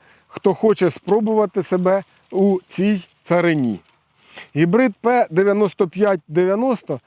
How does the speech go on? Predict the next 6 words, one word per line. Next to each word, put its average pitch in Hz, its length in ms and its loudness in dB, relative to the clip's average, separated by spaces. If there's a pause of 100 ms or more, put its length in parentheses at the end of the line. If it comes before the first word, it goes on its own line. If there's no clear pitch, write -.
(240)
н-, 160 260 -4
фактично 208 720 -4 (140)
не 175 160 0
має 196 460 0
обмежень. 113 640 -2 (460)
Він 233 380 0